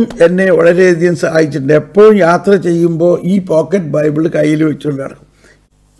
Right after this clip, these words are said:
ഇപ്പം എല്ലാം മൊബൈലിൽ കിട്ടുമല്ലോ. എന്നിരുന്നാലും ആ പോക്കറ്റ് ബൈബിൾ കയ്യിൽ വെക്കുന്നത് നല്ലതാണ്. അപ്പോൾ അതിൽ സങ്കീർത്തനങ്ങളുണ്ട്. ഇതുണ്ടോ? ഇത്ര പ്രാക്ടിക്കലായിട്ടാണ് മാർപ്പാപ്പ പറയുന്നത്. സങ്കീർത്തനങ്ങൾക്ക് പുതിയ നിയമത്തിൽ ഒരു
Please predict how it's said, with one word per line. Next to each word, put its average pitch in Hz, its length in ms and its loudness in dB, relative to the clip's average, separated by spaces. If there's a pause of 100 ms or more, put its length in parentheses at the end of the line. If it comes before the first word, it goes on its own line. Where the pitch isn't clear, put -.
(160)
ഇപ്പം 160 280 -2
എല്ലാം 190 260 0 (380)
മൊബൈലിൽ 196 400 2
കിട്ടുമല്ലോ. 175 520 0 (200)
എന്നിരുന്നാലും 185 680 0 (520)
ആ 147 80 -2 (160)
പോക്കറ്റ് 196 440 0
ബൈബിൾ 170 280 2 (140)
കയ്യിൽ 160 260 2
വെക്കുന്നത് 165 440 0
നല്ലതാണ്. 135 400 -4 (300)
അപ്പോൾ 147 160 -2
അതിൽ 196 180 2 (140)
സങ്കീർത്തനങ്ങളുണ്ട്. 214 840 0 (600)
ഇതുണ്ടോ? 151 240 -4 (100)
ഇത്ര - 200 -4
പ്രാക്ടിക്കലായിട്ടാണ് 214 1080 0
മാർപ്പാപ്പ 170 400 0 (100)
പറയുന്നത്. 147 360 0
സങ്കീർത്തനങ്ങൾക്ക് 190 960 0 (580)
പുതിയ 180 320 2
നിയമത്തിൽ 160 560 -2 (220)
ഒരു 160 160 0